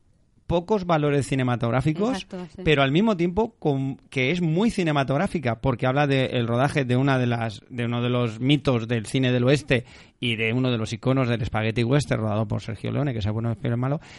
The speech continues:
Speaker 1: pero realmente siendo poco cinematográfica a nivel formal, a nivel de dirección, porque es un documental tal cual, pero sí que te transmite la
Speaker 2: Esa,
Speaker 1: pasión
Speaker 2: esa
Speaker 1: por el
Speaker 2: pasión,
Speaker 1: cine
Speaker 2: exacto.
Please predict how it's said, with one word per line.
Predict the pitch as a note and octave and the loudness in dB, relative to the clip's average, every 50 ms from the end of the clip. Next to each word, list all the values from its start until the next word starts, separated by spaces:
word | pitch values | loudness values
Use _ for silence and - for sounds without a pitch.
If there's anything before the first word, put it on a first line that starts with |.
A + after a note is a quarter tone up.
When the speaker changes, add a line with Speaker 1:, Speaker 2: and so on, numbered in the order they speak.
| - - | -10 -4
Speaker 1:
pero | - C#3 C3 C3 | 0 2 2 2
realmente | B2 C#3+ D#3 F3 G3+ G#3+ G3+ - A#3+ A#3+ - _ _ _ _ _ _ _ _ _ _ _ _ _ _ _ _ _ _ - | 2 2 2 2 2 2 0 0 -4 -4 -6 _ _ _ _ _ _ _ _ _ _ _ _ _ _ _ _ _ _ -6
siendo | D3 E3 F3 G3+ G#3 F#3 | -2 0 2 2 2 2
poco | F3 G3 G3 G3+ | 2 2 0 0
cinematográfica | D3 F#3 F3 E3 D#3+ D#3 D3 D#3 D3 D3+ E3 E3+ - F3+ D3+ D#3+ D#3 D3 - | 0 2 0 0 0 0 0 0 0 0 0 0 -2 -2 0 0 0 0 0
a | - A#2+ | -2 -2
nivel | A#2+ A#2 A#2+ B2+ C#3 C#3 C#3 C#3 - - C#3 A#2+ - | 0 0 2 2 2 2 2 0 -2 -8 -12 -12 -6
formal, | - C3 A#2+ A2 A2 B2 C#3+ D3 C#3+ D#3 D#3 - | -2 0 0 0 2 2 2 2 2 0 -4 -6
a | - A#2 | -6 -4
nivel | A2 G#2 A2 A2+ | -4 -2 -2 0
de | A#2 A#2 | -2 -2
dirección, | G#2 G#2+ G2+ G2 F#2+ F2+ - D3 D3 D3+ F#3+ - - | -2 -2 -4 -6 -6 -4 0 0 0 0 -2 -6 -8
porque | - A2 G2+ G2+ | -8 -6 -6 -6
es | F#2 | -4
un | G2+ A2 G#2 | -4 -4 -4
documental | G2+ F#2 A2 G#2 G2+ G2 F#2+ F#2+ G#2 G#2 G2+ G2 G2+ - | -4 -6 -6 -8 -6 -8 -8 -6 -6 -4 -4 -6 -6 -8
tal | - G#2 G2 | -8 -10 0
cual, | G2 D3 C#3+ C#3+ D3+ - - - _ _ _ - | 4 4 4 4 2 -4 -10 -20 _ _ _ -4
pero | _ D3 B2+ C3+ | _ -2 0 0
sí | - F#3 E3+ | -4 -6 -8
que | - - F#3+ D#3+ - - _ _ _ _ _ _ | -6 -6 -6 -6 -6 -14 _ _ _ _ _ _
te | F#3 F#3 E3 | -6 -6 -6
transmite | - - E3+ E3 D3+ D3 F3+ G3+ A3 - - - A#2 A2+ - _ _ _ _ _ _ _ _ _ _ _ _ | -4 -2 -2 -2 -2 -2 -2 -2 -2 -4 -4 -8 -10 -10 -12 _ _ _ _ _ _ _ _ _ _ _ _
la | - E3+ E3+ F3 F3 E3+ | 0 2 4 6 4 4
Speaker 2:
Esa, | F3 | 4
Speaker 1:
pasión | - E3 D3+ - - - G3+ E3+ B2 A#2 - - | 2 0 0 0 -2 0 0 0 0 -2 -6 -10
Speaker 2:
esa | - G#3 | -6 4
Speaker 1:
por | - - - D3 | 4 6 6 8
el | D3 C#3 | 6 4
Speaker 2:
pasión, | B2 - - F3+ | 2 0 -2 2
Speaker 1:
cine | F3+ G3+ A3+ B3 C#4 C4+ | 6 6 6 6 6 2
Speaker 2:
exacto. | - - G3 E3+ - _ - D#3 | -2 -8 -12 -16 -16 _ -20 -20